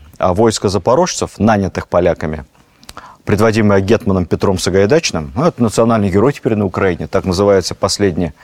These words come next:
или назывался, если он есть, <laughs> последний корабль украинского В М Ф.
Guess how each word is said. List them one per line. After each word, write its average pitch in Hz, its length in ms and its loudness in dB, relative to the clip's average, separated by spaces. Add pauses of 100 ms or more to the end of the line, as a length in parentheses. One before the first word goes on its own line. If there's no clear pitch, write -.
или 113 140 2
назывался, 92 680 0
если 87 280 -4
он 80 80 -4
есть, 95 300 -4 (520)
<laughs> 147 500 -8
последний 117 440 2
корабль 101 400 2
украинского 98 600 0 (560)
В 85 120 -2
М 92 140 2
Ф. 131 300 0